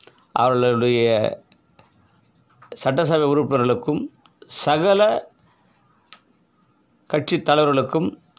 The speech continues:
இதயம் கனிந்த, நல்ல இதயம் கொண்டு எங்கெங்கெல்லாம் தீபம் மலை மேல் ஏற்றுகிறார்களோ, அங்கெல்லாம் சிவனின் அருள் பெற்று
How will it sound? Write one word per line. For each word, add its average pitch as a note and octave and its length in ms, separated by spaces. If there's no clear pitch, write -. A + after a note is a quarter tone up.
இதயம் D3+ 440
கனிந்த, D3+ 760
நல்ல D#3 280
இதயம் D3 320
கொண்டு C#3 300
எங்கெங்கெல்லாம் D#3+ 1000
தீபம் D#3+ 340
மலை D3 240
மேல் D3 240
ஏற்றுகிறார்களோ, C#3 720
அங்கெல்லாம் C#3+ 600
சிவனின் C#3 400
அருள் B2+ 200
பெற்று B2+ 500